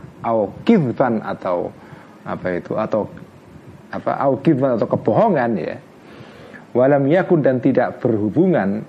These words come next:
dan, dan tidak ada, eh, kalam tadi muta'alliqan, berkaitan bi umuri dini, dengan pok-, masalah-masalah keagamaan, maka faskut, maka diamlah engkau anhu kepada kalam. Ini etika di dalam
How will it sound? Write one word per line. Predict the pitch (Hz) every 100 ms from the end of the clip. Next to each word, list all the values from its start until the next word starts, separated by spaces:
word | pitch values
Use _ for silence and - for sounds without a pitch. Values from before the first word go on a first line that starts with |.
| -
dan, | 107 104
dan | 107 107
tidak | 104 110 101
ada, | 92 143 160 123 90 85 - - - - - - - - -
eh, | 50 50 50 - - - _ -
kalam | 104 110
tadi | 131 101 90
muta'alliqan, | 107 104 101 120 110 113 110 98 87
berkaitan | - 87 90 120 131 101 90
bi | 95
umuri | 95 117 135 127
dini, | - 123 117 98
dengan | 101 98 95 87
pok-, | - 104 90 - -
masalah-masalah | 104 98 101 95 92 98 95
keagamaan, | - 78 82 95 110 104 95 - -
maka | - 117 113
faskut, | 131 - - - 87 - - - - - - 107
maka | 110 113 110 - 110 -
diamlah | - 110 107 101 101 101
engkau | 95 101
anhu | 92 95 90
kepada | - - 170
kalam. | - - - - - -
Ini | 147 170 196
etika | 170 160 - 170 - 190 185
di | 151 131
dalam | 139 135 147 151